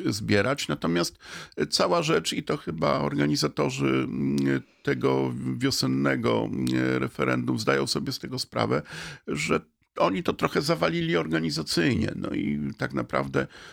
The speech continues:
to nie wynikało z tego, że, że, że akurat się nie udało, bo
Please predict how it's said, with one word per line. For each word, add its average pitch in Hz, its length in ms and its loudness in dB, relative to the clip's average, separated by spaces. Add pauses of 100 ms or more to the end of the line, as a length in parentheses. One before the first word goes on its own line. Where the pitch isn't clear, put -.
(120)
to 131 120 0
nie 131 140 2
wynikało 139 560 2
z - 100 0
tego, 131 400 2
że, 113 300 -2
że, 117 260 -2
że 60 260 -2 (100)
akurat - 440 -4
się - 180 -4
nie 120 120 0
udało, 135 500 4
bo 117 260 -2